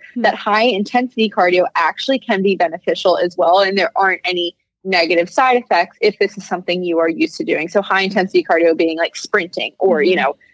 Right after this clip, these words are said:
Speaker 2: you're getting into that seven out of ten difficulty level with
Speaker 1: Mm-hmm.
Speaker 2: cardio.
Speaker 1: Mm-hmm.
Speaker 2: So that is interesting because
Speaker 1: Mm-hmm.
Speaker 2: the, like, newer research is actually showing that, hey, we did, we, we didn't say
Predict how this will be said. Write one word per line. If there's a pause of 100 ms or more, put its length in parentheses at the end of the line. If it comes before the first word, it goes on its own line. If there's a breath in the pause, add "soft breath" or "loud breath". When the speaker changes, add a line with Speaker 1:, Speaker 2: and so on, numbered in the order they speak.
(100)
Speaker 2:
you're
getting (120)
into
that (220)
seven
out
of
ten
difficulty
level
with
Speaker 1:
Mm-hmm.
Speaker 2:
cardio. (240)
Speaker 1:
Mm-hmm. (360)
Speaker 2:
So (460 soft breath)
that
is
interesting
because (280)
Speaker 1:
Mm-hmm.
Speaker 2:
the, (220)
like,
newer
research
is
actually
showing
that,
hey, (320)
we
did,
we, (200)
we
didn't
say